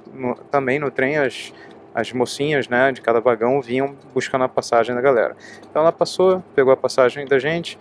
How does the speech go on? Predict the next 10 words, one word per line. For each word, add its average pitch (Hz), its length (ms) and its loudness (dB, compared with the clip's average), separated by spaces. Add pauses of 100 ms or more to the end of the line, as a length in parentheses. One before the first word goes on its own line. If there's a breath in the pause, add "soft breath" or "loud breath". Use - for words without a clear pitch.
(500 loud breath)
e 135 60 2
ela 135 260 6
deu 135 180 4
algumas 139 460 0
informações, 139 880 -2
a, - 60 2
algumas 123 540 2
das 123 140 0
quais 127 200 4
bastante 131 560 -2